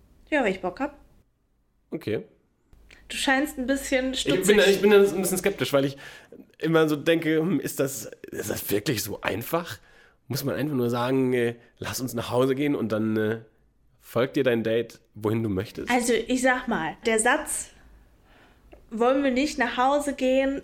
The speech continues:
Speaker 1: weiß ich nicht, ob der das bei mir bringt oder ob nicht viel mehr Handlungen lauter oder Taten lauter sprechen als Worte.
Speaker 2: Was wäre denn eine Tat, die da lauter spricht?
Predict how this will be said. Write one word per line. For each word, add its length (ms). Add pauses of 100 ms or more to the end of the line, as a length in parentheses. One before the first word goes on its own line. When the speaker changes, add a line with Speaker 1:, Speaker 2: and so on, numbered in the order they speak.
Speaker 1:
weiß 340
ich 80
nicht, 240
ob 100
der 160
das 200
bei 100
mir 140
bringt 460
oder 320
ob 200
nicht 280
viel 200
mehr 640 (580)
Handlungen 580
lauter 640
oder 260
Taten 420
lauter 360
sprechen 600 (320)
als 340
Worte. 480
Speaker 2:
Was 140
wäre 100
denn 120
eine 160
Tat, 260
die 60
da 120
lauter 280
spricht? 400